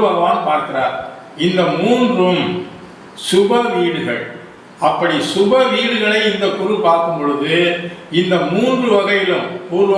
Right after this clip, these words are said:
புண்ணிய வகையிலும் சரி, களத்திரம் நட்பு வகையிலும், ஆ, நட்பு வகையிலும் சரி, சிறு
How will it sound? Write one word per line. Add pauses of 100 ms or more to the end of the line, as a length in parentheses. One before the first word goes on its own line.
(120)
புண்ணிய (100)
வகையிலும்
சரி, (1200)
களத்திரம்
நட்பு
வகையிலும், (220)
ஆ, (280)
நட்பு
வகையிலும்
சரி, (540)
சிறு